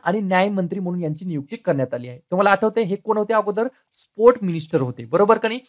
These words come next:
क्रीडा मंत्री होते. आता त्यांच्याकडे कोणतं डिपार्टमेंट देण्यात आलेलं आहे? Minister of Law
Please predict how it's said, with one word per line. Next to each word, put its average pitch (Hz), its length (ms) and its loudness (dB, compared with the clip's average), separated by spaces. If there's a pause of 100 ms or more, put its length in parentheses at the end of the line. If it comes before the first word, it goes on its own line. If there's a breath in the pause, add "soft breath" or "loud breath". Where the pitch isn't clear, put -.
(280 soft breath)
क्रीडा 214 240 4
मंत्री 156 300 0
होते. 131 240 -4
आता 135 200 -8
त्यांच्याकडे 196 340 -2
कोणतं 208 320 -2
डिपार्टमेंट 202 440 -2
देण्यात 208 220 -2
आलेलं 202 180 0
आहे? 247 140 0 (420 soft breath)
Minister 202 400 2 (140)
of 165 240 2
Law 165 260 2